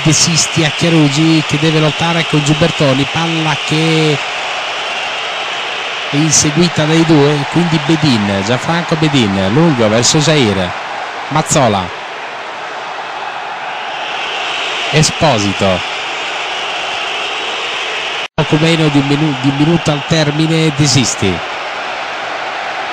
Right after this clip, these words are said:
Giubertoni in anticipo su Vitali, quindi ancora la Fiorentina con Esposito, attenzione Esposito, resiste alla carica di Bertini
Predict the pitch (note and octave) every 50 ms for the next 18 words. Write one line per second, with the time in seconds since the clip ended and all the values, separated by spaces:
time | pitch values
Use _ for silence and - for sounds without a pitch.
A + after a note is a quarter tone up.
0 | - - - - - - - - - - - B2 A#2 B2 C3 C#3+ C#3 B2+ - D#3+
1 | D#3 D#3 D3 C#3 C#3 C3 B2 - - D#3+ D#3+ - - - C#3+ B2 C3 B2+ B2 A#2
2 | - - C#3 C3+ D3 D#3 - D#3+ D3+ D3 C#3+ C#3 C#3+ D3 C#3+ C3+ - D#3+ D#3 D3+
3 | D3+ C3+ - D#3+ D#3 D#3 D3+ C3+ - E3 D#3+ E3 D#3 - E3+ E3 D#3+ D3 - E3
4 | D#3+ D#3+ D3 - - E3+ E3 D#3+ D3+ C#3+ D3+ - D#3+ D#3 D3 - D3+ - - E3+
5 | D#3+ D#3 - - - E3 D#3+ D3 C#3+ - - D#3 D3+ D3+ C#3+ C#3 - F3 D#3 -
6 | - - E3 D#3 D3+ D3 - - D#3+ E3 D#3 C#3+ - D3+ D3 D3 C#3+ E3 D#3 -
7 | - E3+ E3+ D#3+ D3+ D#3+ E3+